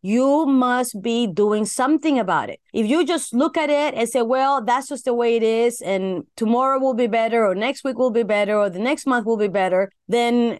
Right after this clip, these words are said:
you're not owning your business. For you to be able to achieve your time and financial freedom goals, you must control your business. And that means that if something is not working, you need to look at your processes, your procedures, your systems, your policies,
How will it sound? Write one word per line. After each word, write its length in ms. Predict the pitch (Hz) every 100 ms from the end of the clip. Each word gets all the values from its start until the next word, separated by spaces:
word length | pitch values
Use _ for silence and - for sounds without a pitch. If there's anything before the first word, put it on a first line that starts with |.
| _
you're 300 | 208 254 311
not 300 | 320 320 240 - 233
owning 460 | 269 302 262 254
your 160 | 240 226
business. 520 | 269 - - - - _ _ -
For 80 | 226
you 180 | 226 285
to 140 | 349
be 80 | 302
able 160 | 302 294
to 100 | 269
achieve 500 | 254 269 262 262 220
your 520 | 240 254 269 302 - -
time 340 | 247 254 254
and 140 | 254
financial 480 | 226 202 202 240 302
freedom 340 | 247 285 226 185
goals, 460 | 180 170 185 -
you 160 | 196 233
must 580 | 233 226 233 240 254 -
control 560 | 262 - 233 202 196
your 180 | 180 202
business. 520 | 196 208 - 76 - -
And 180 | 208 233
that 140 | 262
means 260 | 277 302 285
that 160 | 262
if 120 | 226 190 -
something 420 | 254 262 277 294
is 160 | 294
not 180 | 285 254
working, 460 | 285 339 - 220 202
you 60 |
need 140 | 226 214
to 80 | 214
look 180 | 202
at 100 | 185
your 120 | 165 170
processes, 720 | 277 294 320 294 294 277 208
your 120 | 185
procedures, 800 | 185 170 311 311 277 277 277 214
your 140 | 180
systems, 680 | - 320 320 - 277 262 190
your 100 | 190
policies, 760 | 302 294 285 277 277 262 262